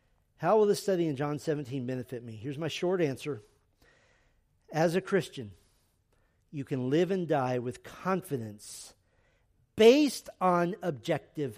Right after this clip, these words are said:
evidence. As a Christian, you can live and die with confidence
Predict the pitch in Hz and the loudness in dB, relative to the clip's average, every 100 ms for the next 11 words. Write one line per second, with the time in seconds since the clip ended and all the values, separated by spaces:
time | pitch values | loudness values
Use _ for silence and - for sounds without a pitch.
0 | - 147 123 101 92 - - - _ _ | -10 -8 -8 -10 -16 -20 -20 -20 _ _
1 | _ _ _ _ _ 139 170 220 - 233 | _ _ _ _ _ -2 0 0 2 2
2 | 220 170 139 143 131 127 202 233 214 190 | 2 -2 -4 -2 -2 6 6 6 4 4
3 | 196 190 - 190 190 160 139 135 - | 4 2 -2 -2 -2 -2 -8 -8 -12